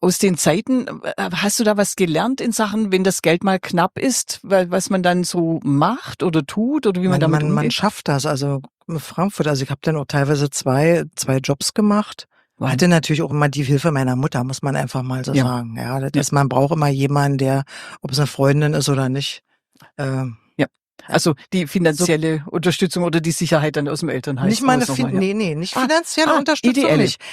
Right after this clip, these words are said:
Speaker 1: Ja.
Speaker 2: Äh, ideell. Also mal, äh, das Kind, äh, au-, aufs Kind aufpassen et cetera. Das weiß jeder, der
Speaker 1: Ja.
Speaker 2: Kinder hat.
Speaker 1: Ja.
Speaker 2: Ja.
Speaker 1: Und in der Zeit, wir sind ja hier in der Sparkasse, es geht ums
Speaker 2: Mhm.
Speaker 1: Geld anlegen.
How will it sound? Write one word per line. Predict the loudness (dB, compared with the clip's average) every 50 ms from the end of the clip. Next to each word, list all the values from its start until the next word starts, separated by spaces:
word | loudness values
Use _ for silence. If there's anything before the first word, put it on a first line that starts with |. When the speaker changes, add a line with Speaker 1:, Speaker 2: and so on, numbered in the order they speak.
| -18 -4 0
Speaker 1:
Ja. | 2 4 4
Speaker 2:
Äh, | 4 2 0
ideell. | -2 -2 -2 0 0 0 -2 -4
Also | -6 -6 -6 -2
mal, | -2 0 0 0 0 -2 -4 -4 -6
äh, | -6 -4
das | -4 -4 -4 -4 -8 -10 -2
Kind, | 2 2 4 4 2
äh, | 2
au-, | 2 2 2 4 2 2 2 2 2 0 0 -2 -2
aufs | -2 -2 -4 -6 -4
Kind | -2 -2 0 2
aufpassen | 2 0 0 0 0 2 2 2 2 0 0 0 0 -2
et | -4 -6 -4
cetera. | -4 -2 -2 0 0 0 0 0
Das | 0 -2 0 2
weiß | 0 0 0
jeder, | 0 -4 -4 -4 -6
der | -8 -10 -14 -16 -16 -18 _ _ _ _ _ -2
Speaker 1:
Ja. | 0 0
Speaker 2:
Kinder | 0 -2 -4 -6 -6 -6
hat. | -8 -10 -14 -16 -14 -12
Speaker 1:
Ja. | -12 -12 -12 _ -8
Speaker 2:
Ja. | -6 -4 0
Speaker 1:
Und | 2 2 2 0 -4 -12 _
in | -4 -2 -2
der | 0 0 0 0 0
Zeit, | 0 0 2 2 0 0 0 0
wir | 0
sind | 0 2 0 0 2
ja | 2
hier | 2 2 2 0
in | 0
der | -2 -4
Sparkasse, | -4 -2 -2 -2 0 0 0 0 2 2 0
es | 0 -2 -4
geht | -6 -6 -4
ums | -4 -4 -4 0
Speaker 2:
Mhm. | 0
Speaker 1:
Geld | 2 2 2 2
anlegen. | 0 2 2 0 0 -2